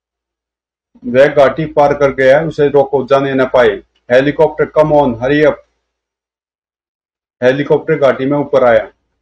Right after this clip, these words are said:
Ten man army हेलीकॉप्टर में सवार हो गई।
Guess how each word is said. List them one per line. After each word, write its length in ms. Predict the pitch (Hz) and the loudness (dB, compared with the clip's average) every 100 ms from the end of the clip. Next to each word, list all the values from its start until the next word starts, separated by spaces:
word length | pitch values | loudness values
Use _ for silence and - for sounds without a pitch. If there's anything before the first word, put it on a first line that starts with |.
| - | -6
Ten 240 | 131 147 143 | -2 0 0
man 180 | 143 | 0
army 300 | 139 135 156 | 0 -2 -2
हेलीकॉप्टर 580 | 147 - _ 135 131 143 | -6 -6 _ -2 -2 -4
में 160 | 139 147 | -4 -6
सवार 300 | - 127 131 | -2 0 2
हो 180 | 120 117 | 0 -2
गई। 200 | 131 | -4